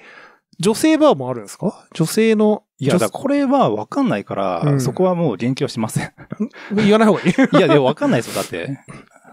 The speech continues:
Speaker 2: なんか。
Speaker 1: イケオネ。イケ、イケオ-
Speaker 2: なんか、いや、少なくともなんか、男として、こう、自分が生きてて考えてて、思ってたっていうぐらいなんで。
Speaker 1: うん。
Speaker 2: なんか。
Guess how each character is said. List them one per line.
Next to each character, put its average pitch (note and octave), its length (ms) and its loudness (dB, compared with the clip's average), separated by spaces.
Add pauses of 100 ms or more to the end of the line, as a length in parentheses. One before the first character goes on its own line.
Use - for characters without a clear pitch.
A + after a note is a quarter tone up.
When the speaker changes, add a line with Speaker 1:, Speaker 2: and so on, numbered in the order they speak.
Speaker 2:
な G#2 100 -4
ん F2+ 60 -8
か。 F2+ 200 -6
Speaker 1:
イ G3+ 80 -2
ケ A3 140 4
オ G3+ 140 6
ネ。 F#3 200 0 (360)
イ F3 80 -2
ケ、 - 140 -4
イ - 40 2
ケ D#3 360 -2
オ- - 40 2
Speaker 2:
な E3+ 60 -2
ん - 20 -4
か、 D#3+ 100 0
い - 20 6 (100)
や、 E3 100 2
少 - 240 -6
な D4 100 0
く G3+ 120 -8
と D3+ 80 0
も A#2+ 80 0
な B2 60 0
ん - 20 -6
か、 F2+ 440 -4
男 A3+ 380 -4
と B3+ 120 -2
し - 80 -10
て、 F#2+ 560 -4
こ F#2+ 320 -6
う、 - 180 -16
自 A#2 120 -4
分 B2 120 -2
が B2 60 -2
生 B2+ 120 -6
き - 20 -16
て C3+ 100 -4
て - 60 -8
考 - 160 -6 (120)
え D3+ 60 -4
て D#3+ 100 -4
て、 D3+ 420 -2 (460)
思 A2 140 -4
っ - 20 -12
て - 200 -12
た E2 80 -8
っ D#2+ 120 -10
て - 100 -10
い - 20 -4
う F2 40 -6
ぐ F#2 60 -4
ら E2+ 120 -6
い D#2+ 40 -10
な E2 100 -12
ん E2 80 -8
で。 E2+ 280 -10
Speaker 1:
う D#3 60 0
ん。 A#2+ 680 -6 (180)
Speaker 2:
な F#2 120 -6
ん F2 60 -8
か。 - 380 -16